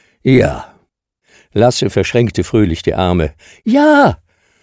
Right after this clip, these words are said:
Ben runzelte die Stirn. Und jetzt ist deine Geschichte zu Ende? Ja. Und wo ist jetzt dein Agentenfall? Hab ich doch gerade gesagt.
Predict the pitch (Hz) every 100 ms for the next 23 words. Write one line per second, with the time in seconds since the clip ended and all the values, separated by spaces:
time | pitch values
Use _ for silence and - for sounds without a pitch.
0 | _ _ _ _ _ - 113 131 135 175
1 | 107 113 98 101 98 87 - - 101 82
2 | - - _ _ _ _ _ _ _ _
3 | _ _ _ - 127 156 190 196 - -
4 | - - - _ 120 - 151 160 147 147
5 | 180 - 165 - 185 110 127 147 185 180
6 | - _ _ _ _ _ _ _ _ 220
7 | 156 131 285 _ _ _ _ _ _ _
8 | _ 160 147 156 175 170 175 160 - 151
9 | 147 143 147 143 - _ _ - 139 131
10 | 170 208 196 196 185 - 185 202 196 _
11 | _ _ _ _ _ _ 233 220 - 196
12 | - 170 185 214 208 220 294 285 - -